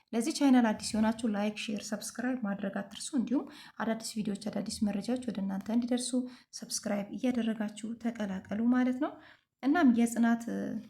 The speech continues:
የጽናት ንግግር እዚህ ጋር ልክ አይደለም ማለት አልችልም። ምክንያቱም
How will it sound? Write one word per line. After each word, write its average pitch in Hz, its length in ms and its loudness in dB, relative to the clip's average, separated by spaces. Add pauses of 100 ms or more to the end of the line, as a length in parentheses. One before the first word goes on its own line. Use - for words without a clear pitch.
(840)
የጽናት 262 460 6
ንግግር 247 420 6
እዚህ 220 220 2
ጋር 247 220 4
ልክ 254 220 2
አይደለም 208 420 0 (120)
ማለት 226 320 2
አልችልም። - 420 -4
ምክንያቱም 240 460 2